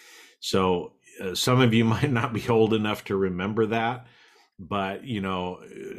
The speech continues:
now we pretty much stream everything or watch D V Ds. Well,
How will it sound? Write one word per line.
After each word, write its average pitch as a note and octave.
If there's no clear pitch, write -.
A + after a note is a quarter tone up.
now A2+
we A2+
pretty G#2
much G2
stream G#2
everything F#2+
or E2+
watch F2
D F2+
V D#2+
Ds. A#2+
Well, E2